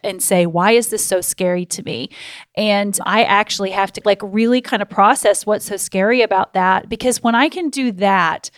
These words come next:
then I can talk myself through it. Like, I can say, "Okay, so this is scary for this reason. Well, here's what we're gonna do to make that less scary. And here's the steps we're gonna follow. And here's the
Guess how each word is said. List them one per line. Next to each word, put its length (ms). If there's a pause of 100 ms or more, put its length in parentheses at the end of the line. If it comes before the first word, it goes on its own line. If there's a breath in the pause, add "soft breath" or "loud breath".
(380 soft breath)
then 500 (320)
I 280
can 440 (160)
talk 400
myself 400
through 300
it. 180
Like, 180
I 120
can 160
say, 160
"Okay, 260
so 140
this 180
is 80
scary 260
for 140
this 300
reason. 320
Well, 100
here's 300
what 100
we're 80
gonna 240
do 300
to 200
make 200
that 200
less 200
scary. 520 (300 loud breath)
And 140
here's 260
the 100
steps 380
we're 60
gonna 180
follow. 560
And 160
here's 320
the 280